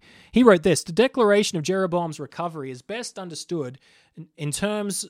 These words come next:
in reference to the time of the United Monarchy, meaning that Jeroboam was simply able to reassert his power over Damascus and Hamath in the north, as David and Solomon had done.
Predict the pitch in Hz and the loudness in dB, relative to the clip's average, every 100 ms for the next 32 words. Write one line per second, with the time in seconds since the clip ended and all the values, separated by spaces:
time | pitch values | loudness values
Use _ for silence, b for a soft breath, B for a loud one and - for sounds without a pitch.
0 | _ 165 156 190 - 170 - 165 175 - | _ -8 -2 -2 -2 -6 -8 -8 -10 -8
1 | 151 151 151 139 135 131 127 127 135 - | -8 -6 -8 -8 -8 -8 -8 -8 -8 -10
2 | 113 107 143 170 135 127 135 151 156 143 | -14 -8 -4 -4 -4 -8 -8 -4 -2 -2
3 | 139 143 135 120 - 160 156 143 147 147 | -4 -4 -6 -8 -8 -8 -6 -4 -4 -6
4 | 139 127 151 175 - 170 160 156 214 214 | -10 -8 -4 -4 -4 -4 -6 -4 -8 -8
5 | - 156 143 143 B B B - 196 247 | -8 -6 -4 -6 B B B -2 0 0
6 | 202 165 175 208 - 233 196 160 170 156 | -2 -4 -4 -4 -4 -6 -6 -8 -8 -6
7 | 156 170 233 226 147 139 - 190 220 247 | -6 -6 -8 -6 -4 -6 -8 -6 -4 -4
8 | 226 - 208 233 240 240 220 233 226 - | -4 -2 0 0 0 -4 -4 -6 -6 -4
9 | 233 269 247 208 190 208 190 247 277 139 | 0 0 0 -2 -4 -4 -4 -2 -2 -4